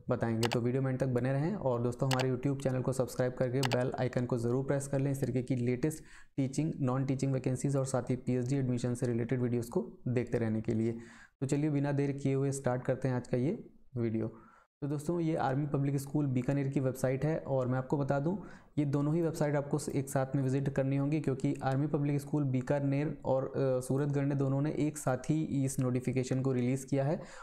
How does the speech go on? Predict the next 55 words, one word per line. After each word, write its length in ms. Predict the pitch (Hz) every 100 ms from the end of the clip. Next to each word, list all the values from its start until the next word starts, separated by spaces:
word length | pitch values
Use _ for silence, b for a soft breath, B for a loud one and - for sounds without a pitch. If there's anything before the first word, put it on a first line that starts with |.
| B
और 240 | 120 123 -
इसका 280 | 135 - 165
जो 160 | 160
नोटिफिकेशन 640 | 151 135 131 135 127 - 156
है 140 | 156
वो 200 | 143 135
आपको 260 | 151 - 147
मिलेगा 520 | 139 135 139 147 - - -
बीकानेर 500 | 117 123 151 151 151
वाली 200 | 147 147
वेबसाइट 420 | 139 139 139 139
पर। 100 | 139
यहाँ 120 | 127
पर 120 | 127
आप 100 | 127
देख 160 | 123 131
सकते 260 | 135 131 135
हैं 140 | 139
कि 160 | - 123
एडवर्टीजमेंट 720 | 120 120 120 117 160 220 -
सीएसबी 640 | - 131 123 117 143 185 B B B B
ट्वेंटी 300 | - 123 120 185 - -
ट्वेंटी 380 | 123 113 165 -
थ्री। 240 | 127 113 117 B B
तो 60 | 120
जैसे 240 | 123 139
ही 40 |
आप 80 | 160
इस 100 | 156
पर 120 | -
क्लिक 260 | 156 147 151
करेंगे, 240 | 147 147
आपके 200 | 151 143
सामने 280 | 139 127 135
एडवर्टीजमेंट 540 | 123 120 123 120 139 139
आ 40 |
जाएगा 280 | 143 143 160
और 340 | - 139 - -
आर्मी 260 | 120 156
पब्लिक 320 | 170 160 160
स्कूल 240 | 156 156 151
सूरतगढ़ 500 | - 143 170 156 147
की 140 | 151
वेबसाइट 400 | 139 135 139 135
पर 80 | 135
जब 80 | 131
आप 100 | 123
विजिट 280 | 123 135 131
करेंगे 340 | 131 127 127
और 120 | 120
नीचे 260 | 120 117 123
यहाँ 120 | 120
पे 120 | 123
स्क्रॉल 380 | 120 - 131 143
करेंगे, 420 | 139 117 120 156